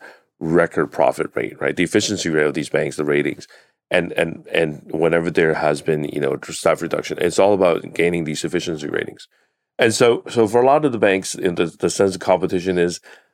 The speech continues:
it's not worth sacrificing what we already have in order to, to possibly giving up something you already have in order to gain the few extra, extra points. And so the status quo is, is key. Now, I've often said this in, in, in previous, you know, co-, panels and, and discussions that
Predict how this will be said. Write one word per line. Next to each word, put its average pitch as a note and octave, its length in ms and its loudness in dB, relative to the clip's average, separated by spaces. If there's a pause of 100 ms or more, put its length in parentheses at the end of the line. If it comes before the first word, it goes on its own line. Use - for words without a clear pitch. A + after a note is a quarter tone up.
(280)
it's G2+ 240 0
not G#2+ 340 0
worth F#2+ 600 0 (100)
sacrificing F2+ 840 0
what D#2 140 2
we D2 100 0
already C#2 180 -4
have G1+ 560 0
in E2 180 0
order D2+ 220 0
to, - 180 -14 (440)
to E2+ 120 -2
possibly E2 380 2
giving D2+ 340 0
up F2+ 140 0
something E2+ 280 -2
you - 100 -4
already C#2 240 -2
have - 300 -4 (440)
in F2 100 2
order E2 120 4
to E2+ 100 0
gain D#2+ 100 0
the D2+ 120 0 (100)
few D#2+ 200 0
extra, - 360 -2
extra - 260 -10
points. - 460 -4 (360)
And F2 140 0
so F2+ 240 4
the E2+ 200 -4
status F2+ 360 2
quo - 320 0
is, - 180 -6
is D#2+ 220 -6
key. - 320 -6
Now, F#2 240 0 (640)
I've G#2+ 220 4
often A2 300 2
said F#2+ 220 2
this F2 200 2
in, E2+ 200 2
in, D2+ 340 -2
in D#2+ 180 -4
previous, D#2+ 520 -4
you - 100 -8
know, D2 160 -2
co-, - 320 -4
panels D#2 440 0
and, D#2 200 -2
and C#2 220 -4
discussions D2+ 580 -4
that C#2 340 -2